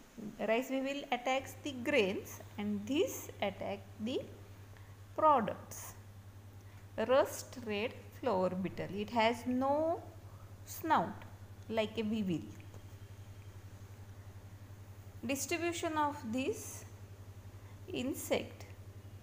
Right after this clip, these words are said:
It is a cosmopolitan insect found throughout the world. In India, it is considered as a serious stored grain pest, well distributed in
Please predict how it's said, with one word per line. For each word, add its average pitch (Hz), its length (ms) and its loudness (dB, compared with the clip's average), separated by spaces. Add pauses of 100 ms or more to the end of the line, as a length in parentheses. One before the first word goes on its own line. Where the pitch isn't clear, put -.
(400)
It 240 140 -2
is 277 180 -2
a 330 320 2
cosmopolitan 254 1040 4
insect 226 680 0 (220)
found 226 320 4 (200)
throughout 311 500 8
the 247 80 2
world. 160 420 0 (680)
In 254 160 0
India, 285 480 6 (440)
it 226 160 -2
is 226 220 -2
considered 302 680 6
as 208 500 8
a 233 40 -2
serious 311 720 0 (140)
stored 202 580 4
grain 190 400 4
pest, 226 420 0 (600)
well 320 360 6
distributed 254 880 0 (1000)
in 220 220 0